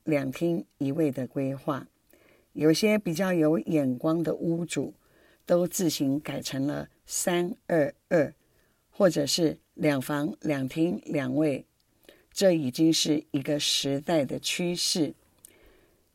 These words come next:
尤其是屋况再好，如果没有两卫，或者退而求其次，一点五卫这样的物件，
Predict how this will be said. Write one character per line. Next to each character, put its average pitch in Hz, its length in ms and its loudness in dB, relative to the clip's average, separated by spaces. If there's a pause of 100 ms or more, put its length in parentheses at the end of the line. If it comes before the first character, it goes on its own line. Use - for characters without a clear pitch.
(120)
尤 170 180 2
其 170 220 0
是 170 460 2 (720)
屋 240 120 6
况 220 300 2
再 208 280 0
好， 135 320 -4 (320)
如 160 160 2
果 160 200 2
没 139 240 2
有 151 320 2
两 139 420 0
卫， 165 320 0 (480)
或 214 240 0
者 135 180 -2
退 151 320 2
而 135 160 0
求 135 260 -2
其 135 240 -4
次， 151 400 0 (460)
一 208 160 2
点 151 240 2 (160)
五 131 240 -2
卫 160 300 2 (120)
这 165 180 2
样 156 200 2
的 147 80 -4
物 151 240 -2
件， 135 300 0